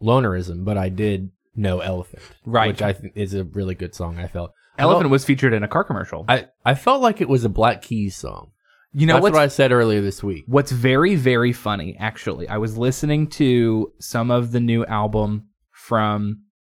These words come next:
Speaker 2: Tame Impala at work on Friday 'cause I had, we had a day where I,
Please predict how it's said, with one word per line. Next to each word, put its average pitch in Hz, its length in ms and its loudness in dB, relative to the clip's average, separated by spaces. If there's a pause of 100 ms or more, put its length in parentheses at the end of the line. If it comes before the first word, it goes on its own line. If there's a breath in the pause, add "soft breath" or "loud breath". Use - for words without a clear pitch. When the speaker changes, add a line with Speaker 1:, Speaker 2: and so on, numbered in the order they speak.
(300)
Speaker 2:
Tame 117 160 -2
Impala 98 440 -2
at 101 160 -8
work 120 260 -2
on 82 140 -8
Friday 76 380 -10
'cause - 200 -14
I 101 80 -6
had, 104 320 -6
we 107 100 -6
had 104 100 -8
a 101 40 -8
day 104 340 -6
where 101 320 -8
I, 101 180 -8